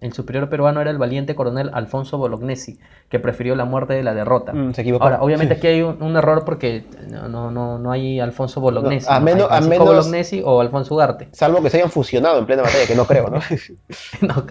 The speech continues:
Speaker 1: no creo.
Speaker 2: No.
Speaker 1: Entonces, probablemente ahí hay un error en el... Digamos, en,
Speaker 2: Claro,
Speaker 1: en
Speaker 2: sí.
Speaker 1: la,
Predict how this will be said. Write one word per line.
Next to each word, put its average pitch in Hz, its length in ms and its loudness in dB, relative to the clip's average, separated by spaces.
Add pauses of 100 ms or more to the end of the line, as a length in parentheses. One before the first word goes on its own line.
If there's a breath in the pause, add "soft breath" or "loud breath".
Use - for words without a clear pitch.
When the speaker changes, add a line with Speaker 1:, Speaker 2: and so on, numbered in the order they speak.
Speaker 1:
no 143 160 2
creo. 110 300 0 (180 loud breath)
Speaker 2:
No. 135 120 -2
Speaker 1:
Entonces, 160 280 0
probablemente 165 640 2
ahí 156 160 2
hay 160 120 -2
un 160 120 -2
error 147 280 0
en 151 160 -4
el... 104 640 -6 (360 loud breath)
Digamos, 120 380 -2
en, 107 160 -6
Speaker 2:
Claro, 143 320 4
Speaker 1:
en 123 40 -2
Speaker 2:
sí. 123 140 0
Speaker 1:
la, 127 100 0